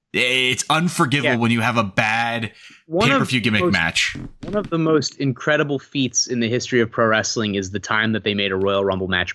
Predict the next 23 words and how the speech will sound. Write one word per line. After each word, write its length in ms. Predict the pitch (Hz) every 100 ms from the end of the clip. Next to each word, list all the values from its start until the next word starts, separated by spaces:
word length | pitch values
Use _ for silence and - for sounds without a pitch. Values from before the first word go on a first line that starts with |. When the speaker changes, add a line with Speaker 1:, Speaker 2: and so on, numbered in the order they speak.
| _
Speaker 2:
boring. 500 | 104 95 85 78 - - -
Speaker 1:
Yes. 680 | 98 107 76 - - - - -
Speaker 2:
Like, 180 | 127 123
honestly, 440 | 156 175 - 160
you 120 | 151
should 220 | 151 160
be 140 | 135 139
publicly 580 | - 139 131 131 120 107
executed 640 | 113 - 113 - 95 87
for 140 | - 90
that. 300 | 82 90 - -
Speaker 1:
So 240 | - 156 135
one 220 | 135 160
mark 260 | 156 151 147
going 260 | 139 135
to 140 | 127 127
both 280 | 110 123 -
those 180 | 120
Elimination 400 | 117 113 110 104
Chamber 220 | - 110 107
matches 340 | 104 101 101
being 220 | 117 107
great. 420 | 95 98 95 -